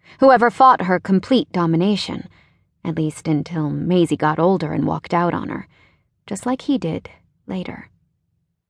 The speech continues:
The car pinged as he got out, reminding him that he needed to turn off the headlights. His B M W did it automatically. He'd forgotten that most cheaper vehicles didn't. Although the rain was still falling heavily,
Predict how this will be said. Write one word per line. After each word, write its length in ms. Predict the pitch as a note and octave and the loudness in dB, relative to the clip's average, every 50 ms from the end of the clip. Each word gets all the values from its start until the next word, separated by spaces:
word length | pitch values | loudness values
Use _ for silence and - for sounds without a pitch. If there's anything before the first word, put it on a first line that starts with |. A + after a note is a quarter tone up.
| _ _ _ _ _ _ _ _ _ _ _ _ - | _ _ _ _ _ _ _ _ _ _ _ _ -4
The 80 | - B3+ | -2 0
car 260 | - C#4+ D4 D4+ D#4+ | 4 6 8 8 6
pinged 380 | D4+ - B3 C4 C4 C4 A3 G#3 | 4 4 4 6 6 6 6 4
as 80 | F#3+ | 4
he 80 | G3+ G3 | 2 2
got 240 | - G3+ F#3+ F#3+ F#3+ | 4 4 4 4 4
out, 360 | F#3 F#3 F#3 F#3+ - - - | 4 2 2 0 -2 -6 0
reminding 500 | - A3 A3 A3 A3+ A3+ A3 G3+ F#3+ F#3 | 2 4 6 6 6 6 6 6 6 6
him 160 | F#3 F3 F3 | 6 4 4
that 160 | E3+ F3+ F3 F3 | 4 4 4 4
he 80 | F3+ | 6
needed 280 | F3+ F#3+ F#3 E3 E3+ D#3+ | 4 4 2 0 0 -2
to 60 | F3+ E3+ | -2 -2
turn 240 | - G3 G3+ F#3+ F#3 | 0 0 2 4 4
off 200 | F3+ F3 - - | 2 2 2 0
the 100 | F3+ E3+ | -2 0
headlights. 680 | F3 G3+ G3+ - E3 D#3 D3+ D#3 E3 _ - - - - - _ _ _ _ _ _ _ | 0 0 0 0 -2 -2 -2 -4 -8 _ -14 -20 -20 -20 -20 _ _ _ _ _ _ _
His 280 | - B3 A#3+ A#3 G#3+ F#3+ | 4 6 6 6 6 4
B 180 | G3 B3 A#3 G#3 | 2 4 4 6
M 140 | G3+ G3 | 6 6
W 380 | F3+ F#3+ F#3 F3 F#3+ F#3 F3+ F3 | 6 4 4 4 4 4 4 4
did 200 | D#3+ - G3 F#3 | 4 2 2 2
it 120 | F#3+ E3+ - | 4 2 4
automatically. 880 | - F#3+ F#3+ F3+ E3+ F3 F#3 G#3 G#3 F#3 D#3+ - - D#3 D#3 - - - _ - _ _ _ | 4 4 4 4 4 4 4 4 4 4 0 -2 -4 -6 -6 -6 -6 -10 _ -20 _ _ _
He'd 200 | - C#4 C#4 G3+ | 0 0 0 2
forgotten 500 | - C4 G#3 A#3+ A#3+ C4 - - G3 F#3 | 2 2 4 6 6 6 4 4 4 4
that 200 | F#3 F3+ E3 - | 4 4 4 4
most 400 | G#3+ A3+ C4+ D4+ - - - - _ - | 4 4 4 4 2 0 -10 -16 _ -12
cheaper 340 | - - F#3 D#3+ - E3 D3+ | -4 -4 -2 -2 -2 -4 -2
vehicles 600 | C#3+ D#3 D#3 D3+ D#3 - - D3+ D3+ D3 - - | -2 -2 -2 -2 -4 -6 -8 -8 -8 -8 -10 -10
didn't. 520 | - G3+ G3 - - D2+ - - _ - _ _ _ _ _ _ _ _ _ _ _ _ _ _ _ - | -4 -4 -4 -4 -4 -8 -8 -8 _ -20 _ _ _ _ _ _ _ _ _ _ _ _ _ _ _ 4
Although 280 | - B3+ B3 C4 D4 D#4 | 4 6 8 8 6 6
the 120 | E4+ D4+ | 8 6
rain 260 | C4 C4 C4 C#4 C4+ | 8 8 6 6 6
was 120 | B3+ A#3+ - | 4 4 2
still 260 | - - C#4+ D4+ E4 | 2 2 4 4 4
falling 400 | - - B3+ A#3+ A#3+ A#3+ A#3+ A3 | 6 6 6 6 8 6 4 4
heavily, 500 | G3 A#3 B3 G3+ F#3+ E3+ D#3 D#3 D3+ D#3+ | 6 4 4 4 4 2 2 0 -2 -4